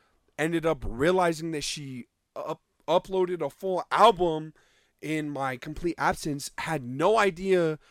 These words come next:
was completely dumbfounded and side, sideswiped by her album, ended up it being one of the greatest albums of the year, Saya Gray.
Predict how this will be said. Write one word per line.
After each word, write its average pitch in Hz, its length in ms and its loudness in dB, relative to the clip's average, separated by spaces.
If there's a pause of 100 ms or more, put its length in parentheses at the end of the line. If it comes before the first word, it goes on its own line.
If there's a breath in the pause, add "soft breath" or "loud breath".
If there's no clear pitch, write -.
(180 soft breath)
was 143 300 0
completely 165 480 -6
dumbfounded 156 920 -4 (360 soft breath)
and 131 540 0 (100)
side, 160 480 -2 (500)
sideswiped 147 840 -4
by 123 200 -4
her 139 200 -4
album, 120 520 -2 (420)
ended 113 320 -6
up 110 220 -6
it 104 160 -10
being 107 400 -6 (340 soft breath)
one 117 260 -6
of 110 200 -6 (340)
the 143 160 -6
greatest 120 480 -4
albums 104 420 -8
of 98 120 -16
the 98 80 -14
year, 90 300 -14 (720)
Saya 120 440 -4
Gray. 98 400 -8